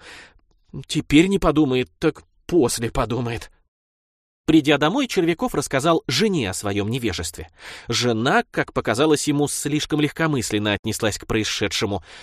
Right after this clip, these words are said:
Она только испугалась, а потом, когда узнала, что Брезжалов чужой, успокоилась. «А все-таки ты сходи, извинись», сказала она. «Подумает, что ты себя в публике держать не умеешь». «То-то вот и есть!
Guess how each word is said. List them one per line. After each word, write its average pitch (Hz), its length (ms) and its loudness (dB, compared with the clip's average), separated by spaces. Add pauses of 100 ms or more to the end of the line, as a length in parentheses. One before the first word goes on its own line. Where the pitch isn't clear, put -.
(160)
Она 139 200 4
только 147 300 2
испугалась, 151 600 2 (280)
а 143 220 2 (100)
потом, 247 340 0
когда 156 320 0
узнала, 143 400 0
что 127 320 0
Брезжалов 120 680 -2
чужой, 233 560 0 (340)
успокоилась. 104 760 -2 (840)
«А 226 140 2
все-таки 233 540 -4
ты 226 140 -2
сходи, 185 500 0
извинись», 151 580 -2 (260)
сказала 101 640 -2
она. 98 240 -4 (460)
«Подумает, 170 520 2
что - 200 -6
ты 135 100 -6
себя 135 360 2 (100)
в - 180 -16
публике 117 480 -2
держать 110 420 -4
не 117 120 -4
умеешь». 104 520 -4 (720)
«То-то 190 440 2
вот 196 280 0
и 214 60 -2
есть! 208 540 2